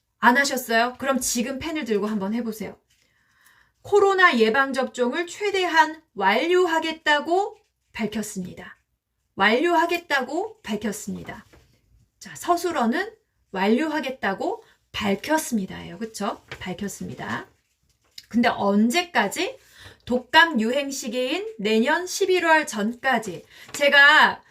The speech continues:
끊어읽기 포인트 말씀드렸죠. 누가, 언제, 어디서, 무엇을, 왜, 어떻게.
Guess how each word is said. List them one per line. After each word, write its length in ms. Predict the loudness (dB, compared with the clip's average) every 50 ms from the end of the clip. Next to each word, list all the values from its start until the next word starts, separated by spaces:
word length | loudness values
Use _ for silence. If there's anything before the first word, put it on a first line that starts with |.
| _ _ _ _ -6
끊어읽기 760 | -2 0 4 4 4 4 4 2 -2 -6 -6 -6 -4 -6 -4
포인트 720 | -4 -2 -2 -2 -2 -4 -8 -6 -2 -2 -2 -2 -4 -8 _
말씀드렸죠. 800 | 2 2 2 2 0 -2 -2 -2 -2 -2 -4 -6 -10 -10 -10 -14 _ _ _ _ _
누가, 640 | -8 -6 -4 -4 2 6 8 8 8 8 6 2 -4 _ _ _ _ _ _
언제, 600 | 6 6 6 6 4 -2 -4 -2 2 2 2 2 0 -4 -12 _ _ _ _
어디서, 840 | 2 4 4 4 4 2 0 -2 2 6 6 6 6 6 2 -4 -14 _ _
무엇을, 920 | _ -6 -4 -2 0 2 4 4 4 2 0 -4 -2 0 0 0 -2 -4 -10 _ _ _ _ _ -6
왜, 500 | 0 4 4 6 6 6 6 4 2 -4 _ _ _ _ _ _
어떻게. 720 | -2 0 0 2 4 4 4 4 2 -4 -6 -6 -8 -10 _